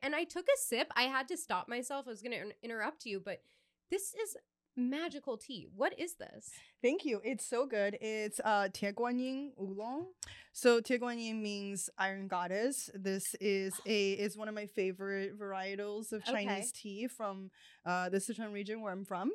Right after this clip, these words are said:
Speaker 1: Mm-hmm.
Speaker 2: And, um, it's got one just beautiful floral, earthy flavors. Um,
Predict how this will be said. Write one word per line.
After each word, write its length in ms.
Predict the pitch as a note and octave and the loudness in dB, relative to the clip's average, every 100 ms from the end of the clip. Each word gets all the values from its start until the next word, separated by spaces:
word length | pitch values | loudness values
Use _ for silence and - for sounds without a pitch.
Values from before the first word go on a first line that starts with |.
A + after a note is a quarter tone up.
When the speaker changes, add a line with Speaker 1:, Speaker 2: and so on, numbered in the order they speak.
| G#4+ | 0
Speaker 1:
Mm-hmm. 240 | C4+ C#4+ E4+ D4+ | -2 0 2 6
Speaker 2:
And, 540 | A3+ G#3+ G#3 G#3 G#3 | 8 8 6 4 2
um, 540 | - G3+ F#3+ F#3+ F#3 E3 - - _ _ - | 4 4 4 0 -2 -6 -12 -20 _ _ 4
it's 160 | A3+ G#3+ | 6 8
got 440 | A3+ G#3 G3+ G3 | 8 8 8 4
one 420 | F3+ G3+ F#3+ G3 F#3+ | -4 0 2 2 0
just 260 | G3 - | -4 -4
beautiful 640 | - G3 F#3+ - F#3+ F#3 F3+ - | 0 2 2 0 -2 -2 -6 -8
floral, 720 | G3 F#3+ F#3+ F#3 F#3 F#3 - | -4 -2 -2 -2 0 0 -2
earthy 600 | - F#3 F#3 G#3+ G3 F#3+ - - | -2 -2 -4 -6 -6 -6 -8 -8
flavors. 760 | F#3+ F3+ F#3+ A3 B3+ D4 - - - - - | -8 -6 -4 0 0 0 -4 -10 -20 -8 6
Um, 540 | G3 F#3 F3+ F3 F3 | 8 8 6 2 -4